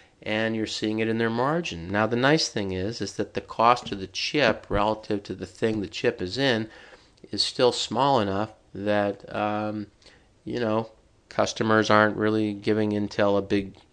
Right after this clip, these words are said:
you know, problem with these prices. They seem to pretty well get price increases every year. They pay a little bit of a yield, three percent, uh, and that represents,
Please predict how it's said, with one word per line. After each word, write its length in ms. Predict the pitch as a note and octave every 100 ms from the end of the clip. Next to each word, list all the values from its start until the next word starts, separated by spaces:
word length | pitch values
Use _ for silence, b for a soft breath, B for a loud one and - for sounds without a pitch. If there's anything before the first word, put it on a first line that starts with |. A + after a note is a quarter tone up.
| _ _ _
you 100 | -
know, 60 | G#2
problem 540 | - - G2 G2 G2
with 140 | G2 F#2+
these 180 | G2 -
prices. 460 | - G2 F#2 -
They 100 | G2
seem 280 | F#2 - G2
to 60 | F#2+
pretty 220 | - G2
well 180 | F#2+ F#2
get 180 | F#2+
price 320 | - F#2+ F#2 -
increases 520 | E2+ F#2+ F2+ F2+ F#2
every 240 | F#2 F2+
year. 300 | F2 F2 E2 - B B B B B B
They 120 | C3+
pay 220 | C3+ E3
a 60 | E3+
little 220 | D3+ C#3+
bit 140 | C3+ C3
of 100 | A#2
a 60 |
yield, 400 | G#2+ A#2 A#2 A#2
three 220 | - B2
percent, 680 | A#2+ A#2+ G#2+ - A2+ A2+ A#2 - -
uh, 360 | G2 G2+ G#2 G2+
and 160 | G2+ G#2
that 180 | A2 G#2+
represents, 800 | A2 G#2+ G#2 A2 G#2+ G#2 -